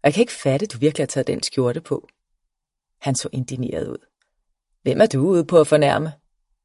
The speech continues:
"Dig." Hun trak kærligt i hans skjortekrave. "Striber og kruseduller passer bare ikke sammen." De fandt et sted at sidde på en af bænkene i venstre side af kirken.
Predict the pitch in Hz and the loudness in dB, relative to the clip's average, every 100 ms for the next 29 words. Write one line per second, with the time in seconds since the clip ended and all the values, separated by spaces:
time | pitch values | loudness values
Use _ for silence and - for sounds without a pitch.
0 | _ _ _ _ _ _ - 131 190 - | _ _ _ _ _ _ -4 -4 -4 -10
1 | _ _ _ _ _ _ _ _ _ _ | _ _ _ _ _ _ _ _ _ _
2 | _ _ - 175 - 180 - - - 160 | _ _ -4 -2 0 0 0 -16 -8 -2
3 | 143 160 - 156 143 131 - 139 139 151 | 0 0 -2 -2 -2 -4 -2 -2 -2 -4
4 | - 120 117 - _ _ _ _ _ _ | -2 -2 -2 -10 _ _ _ _ _ _
5 | _ - - 202 208 226 202 170 156 - | _ -14 0 2 4 4 4 0 -2 -2
6 | 175 202 196 _ 170 175 202 135 127 - | 2 2 0 _ -6 -4 -2 -2 -2 -6
7 | 139 - 139 _ _ _ _ _ _ _ | -8 -10 -14 _ _ _ _ _ _ _
8 | _ _ _ _ _ _ _ _ _ _ | _ _ _ _ _ _ _ _ _ _
9 | - 185 208 233 220 - 190 208 - 175 | -4 2 2 4 0 2 2 2 0 0
10 | 175 208 - 151 151 - 139 139 170 - | 0 0 0 0 0 2 2 0 -6 -4
11 | 143 160 - 185 - 143 143 - 135 120 | -2 -2 -2 -8 -6 -6 -6 -2 -4 -4
12 | 135 | -14